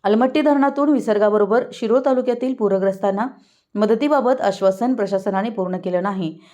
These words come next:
तर तीव्र आंदोलन करण्याचा इशारा धनाजी चुडमुंगे यांनी दिलाय. या आंदोलनात दीपक पाटील, दीपक हुगले, प्रदीप खोचरे, सत्यजित सोमन, शिवराज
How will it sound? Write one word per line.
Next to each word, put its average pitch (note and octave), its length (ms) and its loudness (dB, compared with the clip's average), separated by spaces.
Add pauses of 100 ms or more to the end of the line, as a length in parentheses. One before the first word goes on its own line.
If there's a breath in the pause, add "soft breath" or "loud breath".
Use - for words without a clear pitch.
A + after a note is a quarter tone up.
(160 loud breath)
तर F#3+ 100 0
तीव्र B3+ 280 0
आंदोलन B3 360 0
करण्याचा A3 340 0
इशारा A3 320 0
धनाजी G3 360 -2
चुडमुंगे G#3+ 480 -2
यांनी F3+ 220 -4
दिलाय. E3 280 -8 (600)
या F#3+ 80 0
आंदोलनात A#3 460 2
दीपक G#3+ 240 0
पाटील, G#3+ 400 -2
दीपक G3 340 -2
हुगले, G3 300 0
प्रदीप F#3+ 420 -4
खोचरे, G3 680 -4 (300 soft breath)
सत्यजित A3 440 -4
सोमन, C4 320 0 (100)
शिवराज G3 340 0